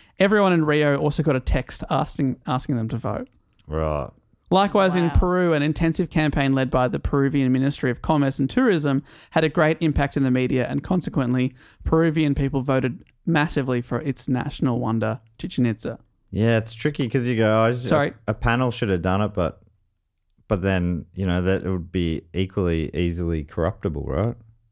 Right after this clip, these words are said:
Speaker 2: How do you, how do you pick it otherwise?
Speaker 1: True. I said Chichen Itza, I meant Machu Picchu. With apologies.
Speaker 2: I'm having a look at Chichen Itza. That's
Speaker 3: Yeah, I do
Speaker 2: awesome.
Speaker 3: recognise it, yeah.
Speaker 1: Oh,
Speaker 2: So
Speaker 1: yes,
Speaker 2: good.
Speaker 1: I saw that one in Mexico when I went there, and it is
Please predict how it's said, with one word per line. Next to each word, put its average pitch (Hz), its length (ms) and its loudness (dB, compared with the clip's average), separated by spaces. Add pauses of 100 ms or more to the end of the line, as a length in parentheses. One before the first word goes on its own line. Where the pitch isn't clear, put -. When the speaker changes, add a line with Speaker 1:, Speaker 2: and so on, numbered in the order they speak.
(400)
Speaker 2:
How 107 120 0
do 98 100 0
you, 92 200 2
how 101 120 0
do 95 100 0
you 82 260 -2
pick - 180 -4
it 90 80 0
otherwise? 78 640 -2 (580)
Speaker 1:
True. 117 340 0 (300)
I 175 100 2
said 165 140 2
Chichen 151 220 0
Itza, 135 200 0
I 135 40 2
meant 131 180 2
Machu 127 220 -2
Picchu. - 320 -6 (220)
With 160 100 -2
apologies. - 380 -6 (1160)
Speaker 2:
I'm 98 140 2
having 110 220 4
a 87 60 4
look 92 120 2
at 107 100 -2
Chichen 80 320 -4
Itza. 80 220 0
That's 98 240 0
Speaker 3:
Yeah, 180 240 -2
I 175 60 -2
do 175 180 -4
Speaker 2:
awesome. 90 100 4 (140)
Speaker 3:
recognise - 240 -4
it, 147 80 -8
yeah. 175 100 0
Speaker 1:
Oh, 269 140 4
Speaker 2:
So 294 80 4
Speaker 1:
yes, 254 280 2
Speaker 2:
good. 247 40 4
Speaker 1:
I - 40 0
saw 233 200 2
that 233 160 0
one 202 140 0
in 190 240 0
Mexico 185 320 -2
when 151 100 0
I - 20 0
went 131 180 -2
there, 135 100 -4
and 143 80 0
it 214 120 0
is 151 400 0